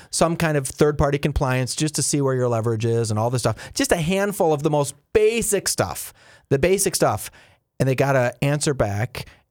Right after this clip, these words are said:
and the note that they got back said, "F you." That was it. Two letters, two words, "F you." And he said,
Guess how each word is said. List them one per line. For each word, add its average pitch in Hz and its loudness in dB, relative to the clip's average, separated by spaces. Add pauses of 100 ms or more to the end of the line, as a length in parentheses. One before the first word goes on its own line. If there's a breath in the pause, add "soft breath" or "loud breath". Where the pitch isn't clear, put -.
and 123 0
the 117 0
note 127 0 (340)
that 113 -2
they 120 0
got 123 0
back 117 0
said, 101 -2 (500)
"F 104 -4
you." 90 -4 (460)
That 95 -4
was 95 -4
it. 90 -6 (260)
Two 135 -2
letters, 104 -2 (420)
two 139 2
words, 101 -2 (260)
"F 104 -2
you." 95 -6 (540 soft breath)
And 131 0
he 135 0
said, 117 -2